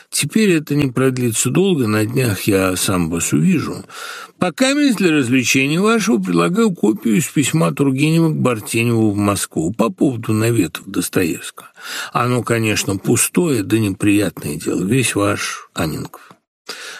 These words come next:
Письмо же Тургенева к Бартеневу Анненков по получению его немедленно переслал адресату. Вот текст письма.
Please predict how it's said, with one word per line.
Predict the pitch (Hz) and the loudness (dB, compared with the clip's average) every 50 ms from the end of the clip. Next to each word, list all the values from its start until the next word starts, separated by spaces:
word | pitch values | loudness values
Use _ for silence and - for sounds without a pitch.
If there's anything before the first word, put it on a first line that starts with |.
| - _ - | -18 _ -2
Письмо | - 117 113 - 151 180 208 233 226 | -2 0 2 2 2 4 4 4 4
же | 196 180 160 | 4 4 2
Тургенева | 147 - 107 107 101 95 101 104 90 80 78 73 | 0 0 0 0 0 2 2 2 2 0 -2 -4
к | 76 - | -4 -4
Бартеневу | - - - 170 - - 175 190 - - - 233 220 196 | -2 -2 -2 -2 -2 0 2 4 4 4 4 4 4 4
Анненков | 156 143 165 98 - 202 175 - 165 - | 4 4 4 2 2 2 0 -2 -2 -2
по | - 123 120 | -2 -2 -2
получению | 117 - 117 104 98 - - - 156 98 104 110 | -2 0 0 0 0 0 0 0 2 2 2 2
его | 220 107 110 | 2 4 4
немедленно | 110 151 131 127 127 - 76 82 92 104 143 | 4 4 4 4 2 2 2 2 2 2 2
переслал | 185 - 180 - - - - 82 - - 123 - | 2 2 2 2 0 0 0 0 2 2 0 -2
адресату. | 58 - - 101 95 - - - - - - - - | -2 -2 0 -2 -2 -2 -4 -6 -6 -6 -4 -2 0
Вот | 80 - - | 0 0 0
текст | - - 85 76 - - - _ | 0 0 0 0 0 -4 -6 _
письма. | - 143 127 - - - 117 101 87 73 64 | 0 0 0 0 -2 -2 0 0 0 0 -2